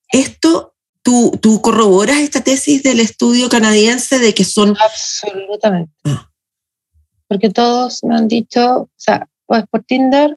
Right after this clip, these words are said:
Speaker 2: o, pero hablando en redes sociales, es, es Facebook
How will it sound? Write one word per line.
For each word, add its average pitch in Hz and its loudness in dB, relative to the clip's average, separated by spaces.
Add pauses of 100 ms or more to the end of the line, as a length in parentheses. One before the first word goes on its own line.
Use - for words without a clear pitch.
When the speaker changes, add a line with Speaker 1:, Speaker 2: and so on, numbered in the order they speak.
Speaker 2:
o, 220 0 (160)
pero 220 2
hablando 220 2
en 226 2
redes 233 0
sociales, 214 -2 (800)
es, - -14
es 226 -2
Facebook 202 -2